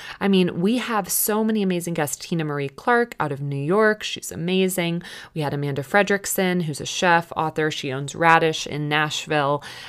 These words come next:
Gosh, I mean, the list goes on and on. We had Kennedy Critchlow, now with Daily Drills, on very, very early on. And, I mean, we even have Ashley Stetz. She's, uh,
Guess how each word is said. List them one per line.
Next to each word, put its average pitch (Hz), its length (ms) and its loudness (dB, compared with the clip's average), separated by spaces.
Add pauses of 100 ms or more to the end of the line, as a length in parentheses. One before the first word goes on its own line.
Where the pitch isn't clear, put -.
(160)
Gosh, 180 340 6
I - 80 4
mean, 196 320 4
the 180 160 4
list 240 400 2
goes 180 220 2 (100)
on 185 440 2
and - 240 -6
on. 170 280 2
We 165 100 -2
had 139 280 -4
Kennedy 156 360 -2
Critchlow, 185 560 -2
now 151 200 0
with 135 160 -2
Daily 139 320 -4
Drills, 226 480 0
on 196 380 0
very, 180 440 0
very 190 360 2
early 170 400 0
on. 156 360 0 (460)
And, 175 420 4
I - 60 2
mean, 185 320 4 (240)
we 196 180 0
even 160 160 0
have 151 160 0
Ashley 143 320 0
Stetz. 233 380 2
She's, - 280 -6
uh, 143 420 -4